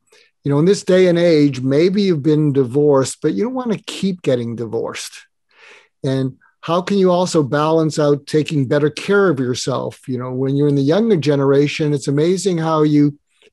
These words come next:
don't have to look after, uh, your health as much as you should. And so that middle generation is a, a peace of mind, balancing everything.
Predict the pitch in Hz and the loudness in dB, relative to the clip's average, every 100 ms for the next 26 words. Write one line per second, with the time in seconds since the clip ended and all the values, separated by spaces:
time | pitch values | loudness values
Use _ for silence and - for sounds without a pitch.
0 | - 185 254 240 196 156 185 - - 151 | -6 -4 -4 -4 -4 -2 -2 -6 -8 -4
1 | 165 143 165 151 _ _ _ _ _ _ | -4 -2 -2 -2 _ _ _ _ _ _
2 | - 139 131 127 120 113 180 143 - - | -10 -6 -4 -2 -2 0 -2 -2 -10 -20
3 | _ _ _ 151 127 117 - - 135 143 | _ _ _ -8 -6 -8 -12 -8 -4 -4
4 | - 139 113 127 123 - - 180 131 139 | -2 -2 -2 -6 -6 -10 -2 0 0 -4
5 | - - - _ _ - 156 - 165 147 | -10 -20 -20 _ _ -8 -6 0 2 2
6 | 147 147 156 208 165 156 151 147 139 147 | 2 2 4 4 4 2 2 4 4 2
7 | - 139 143 147 - 147 143 139 139 139 | 0 0 2 0 0 2 4 6 4 2
8 | 127 - 156 160 160 - 139 - 180 170 | -2 -10 -8 -8 -8 -8 -10 -4 -4 -2
9 | 151 131 131 123 117 110 131 131 139 127 | -4 -2 -2 -4 -4 -6 -4 -2 -2 -2
10 | 135 117 131 120 117 131 | -6 -6 -6 -8 -8 -10